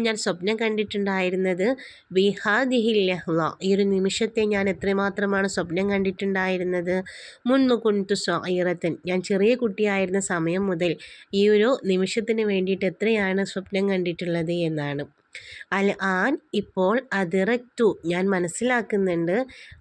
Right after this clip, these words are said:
അന്നത്തഅബ, തീർച്ചയായിട്ടും നമ്മൾ എന്ത് ചെയ്യുന്നത്? ടയേർഡ് ആവുന്ന, ക്ഷീണിക്കുന്നത്. ലാ യുളിഉ അബദ, അതൊരിക്കലും എന്താണ്? ആ, നമ്മളൊരു കാര്യത്തിന് വേണ്ടി നമ്മൾ നന്നായിട്ട് പണിയെടുത്ത് ക്ഷീണിക്കുകയാണ് എങ്കിൽ അതൊരിക്കലും പാഴായി പോവുകയില്ല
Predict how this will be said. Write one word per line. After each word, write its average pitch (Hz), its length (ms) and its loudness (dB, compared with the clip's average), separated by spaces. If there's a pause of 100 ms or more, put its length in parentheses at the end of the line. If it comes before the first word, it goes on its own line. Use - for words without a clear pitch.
അന്നത്തഅബ, 190 840 0 (320)
തീർച്ചയായിട്ടും 196 880 0 (120)
നമ്മൾ 185 260 0
എന്ത് 190 140 0
ചെയ്യുന്നത്? 190 340 2 (100)
ടയേർഡ് 185 480 0
ആവുന്ന, 180 300 0
ക്ഷീണിക്കുന്നത്. 196 720 0 (600)
ലാ 196 100 2 (120)
യുളിഉ 196 500 4 (140)
അബദ, 165 300 -2 (220)
അതൊരിക്കലും 180 640 0
എന്താണ്? 185 460 0 (160)
ആ, - 20 -4 (120)
നമ്മളൊരു 185 340 0
കാര്യത്തിന് 190 480 0
വേണ്ടി 214 300 0
നമ്മൾ 208 220 2
നന്നായിട്ട് 208 380 0
പണിയെടുത്ത് 208 460 0
ക്ഷീണിക്കുകയാണ് 208 840 0 (100)
എങ്കിൽ 202 240 0 (540)
അതൊരിക്കലും 226 640 2
പാഴായി 214 560 0
പോവുകയില്ല 202 640 2